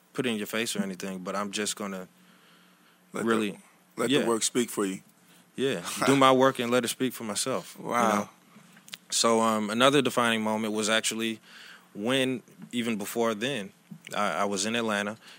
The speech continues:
Speaker 1: making clothes for the Bronner Brothers fashion show, and Michael Knight came to me and said, "Nobody believes you can do it. Everybody thinks that you're nothing more than a model." And I said, "Okay." And he said, "Now, if you, if you're just gonna play around,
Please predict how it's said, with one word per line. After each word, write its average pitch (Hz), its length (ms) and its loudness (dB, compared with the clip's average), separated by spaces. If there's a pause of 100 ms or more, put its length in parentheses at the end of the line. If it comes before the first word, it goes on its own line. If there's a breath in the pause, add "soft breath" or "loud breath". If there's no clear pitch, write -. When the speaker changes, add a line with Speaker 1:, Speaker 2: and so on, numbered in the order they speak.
(120 loud breath)
Speaker 1:
making 107 300 -4
clothes 107 300 -2
for 101 160 -6
the 101 60 -8
Bronner 104 320 -2
Brothers 98 540 -6
fashion 95 360 -2
show, 95 380 -4
and 101 100 -4
Michael 104 280 -2
Knight 107 200 0
came 104 300 -4
to 107 160 -6
me 101 100 -4
and 98 80 -4
said, 95 220 -4
"Nobody 101 380 -2
believes 95 360 -6
you 95 80 -8
can 90 180 -10
do 95 180 -6
it. 87 180 -10
Everybody 95 400 -4
thinks 95 260 -8
that 92 200 -4
you're 95 100 -6
nothing 95 320 -6
more 92 220 -4
than 87 120 -6
a 85 60 -12
model." 90 380 -8 (1800 soft breath)
And 98 100 -12
I 95 40 -6
said, - 200 -4
"Okay." 92 300 -8 (380)
And 101 80 -4
he 98 60 -2
said, 92 440 -2 (1400 soft breath)
"Now, 95 340 0
if - 200 -10
you, 120 260 -2 (1040)
if 104 160 -4
you're 131 80 4
just 127 220 2
gonna 110 160 -2
play 117 300 0
around, 98 580 -2